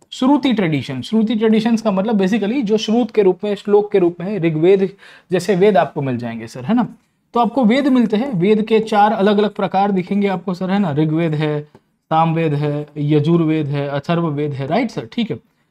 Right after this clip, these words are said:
उसके बाद आप समझने की कोशिश करोगे तो आपको इसी के ही एक्सप्लेनेशन दिखेंगे ब्राह्मणीय सर, है ना, आपको दिखेंगे इसी के अंदर से ब्राह्मणीय सर, ठीक है। उसके बाद इसी का ही कंटिन्यूएशन दिखेगा फॉरेस्ट लाइफ के अंतर्गत, जिसे हम लोग अरण्यक के रूप में पहचानते हैं सर, है ना।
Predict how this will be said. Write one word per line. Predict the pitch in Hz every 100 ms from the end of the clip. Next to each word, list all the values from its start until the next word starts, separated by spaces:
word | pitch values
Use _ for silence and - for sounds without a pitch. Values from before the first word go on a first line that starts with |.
| _ -
उसके | 214 277
बाद | 254 247
आप | 214
समझने | 247 240 240
की | 247 247
कोशिश | 226 233 240
करोगे | 226 233 240
तो | 226 233
आपको | 220 196 285 - 220 220 220
इसी | 190 -
के | 220
ही | 202 220
एक्सप्लेनेशन | 185 196 196 - 214
दिखेंगे | 175 202 202
ब्राह्मणीय | 143 143 190 214 190 139
सर, | - 117 117
है |
ना, | 175 127 - _ - _ -
आपको | 180 175 185
दिखेंगे | 160 202 226
इसी | 180 214
के | 208
अंदर | 175 180
से | 226
ब्राह्मणीय | 180 170 220 208 151
सर, | 123 - -
ठीक | 220
है। | 156 - _ - _ -
उसके | 214 262
बाद | 254 262 233
इसी | 214 254
का | 233
ही | 247
कंटिन्यूएशन | 240 226 220 220 220 247
दिखेगा | 214 214 220
फॉरेस्ट | 214 180 196 -
लाइफ | 190 185
के | -
अंतर्गत, | 170 165 156 208 _ _ _ _ 185
जिसे | 180
हम | 208 196
लोग | 208
अरण्यक | 196 226 233 226
के | 226
रूप | 196 170
में | 175
पहचानते | 160 - 135 127 117 120
हैं | 120
सर, | 123
है | 117 185
ना। | 165